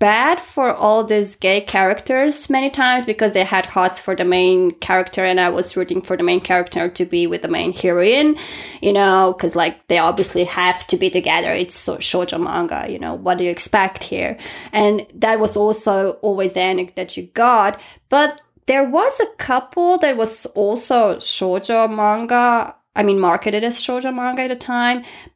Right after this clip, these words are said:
but the main couple was both guys. Like, Ludwig the Second was one such work,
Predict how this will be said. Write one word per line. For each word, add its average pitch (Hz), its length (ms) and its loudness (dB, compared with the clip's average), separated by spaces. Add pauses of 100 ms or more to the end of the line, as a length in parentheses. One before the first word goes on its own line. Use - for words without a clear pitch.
(100)
but 214 480 2 (260)
the 202 160 0
main 214 280 2
couple - 420 -4
was - 500 -4 (200)
both 180 420 -2
guys. 180 500 0
Like, 175 240 -4 (340)
Ludwig 262 360 2
the 233 100 2
Second 233 540 0
was 214 240 0
one 202 200 2
such 202 440 -2
work, 185 420 2